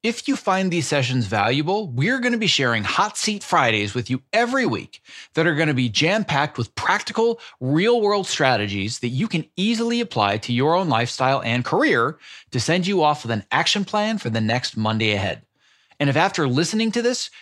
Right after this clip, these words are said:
you're wishing that you could schedule your own hot seat session, I invite you to join our community of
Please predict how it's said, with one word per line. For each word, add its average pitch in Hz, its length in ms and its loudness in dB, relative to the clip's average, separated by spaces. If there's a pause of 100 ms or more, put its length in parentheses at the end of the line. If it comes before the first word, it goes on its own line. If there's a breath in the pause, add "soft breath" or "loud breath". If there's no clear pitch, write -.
(120 loud breath)
you're 143 180 4
wishing 180 360 2
that 147 60 2
you 131 200 -2
could 147 160 -4
schedule 147 460 0
your 127 240 0
own 233 180 4
hot 135 260 2
seat 110 200 -4
session, 113 440 -2 (300 loud breath)
I 135 120 2
invite 143 360 2
you 247 120 -2
to 143 120 -6
join 139 320 0
our 123 140 0
community 175 520 0
of 170 140 -4